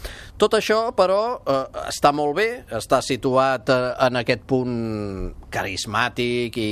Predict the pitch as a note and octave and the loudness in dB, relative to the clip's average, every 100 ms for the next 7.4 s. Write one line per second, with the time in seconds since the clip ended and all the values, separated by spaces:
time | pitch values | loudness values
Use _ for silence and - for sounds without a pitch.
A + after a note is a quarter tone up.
0 | G2+ A2 A2 B2 B2 A#2 A2+ A2+ A2 B2 | -2 -4 2 2 2 -4 -2 -2 0 -2
1 | B2 B2+ B2+ B2 A#2+ A2+ G#2+ G#2 G2+ G#2+ | 0 0 2 0 -2 -4 -4 -6 -4 -4
2 | G#2+ G#2 A2 G#2 - - G2+ G#2 A#2 A2+ | -4 -2 -4 -4 -12 -10 -6 -4 0 -2
3 | A2 C3 A#2 A#2 G#2+ G#2 G2+ G2 - A2+ | 0 -2 0 0 -2 -4 -8 -6 -2 -2
4 | A2 G#2 G#2 D3 C#3 C3 A#2 G#2 G2+ - | 0 -4 0 0 0 -4 -2 -2 -4 -6
5 | - - G#2 F#2+ - A2 G#2 G#2 A2+ A2+ | -6 -4 -4 -4 -6 -4 -2 -2 -4 -4
6 | G#2+ A2 G#2 G#2 G#2 G#2+ G2 A2 G2+ G2+ | -4 -4 0 -2 0 -4 -2 -2 -2 0
7 | - C#3+ - E3 | 2 2 2 0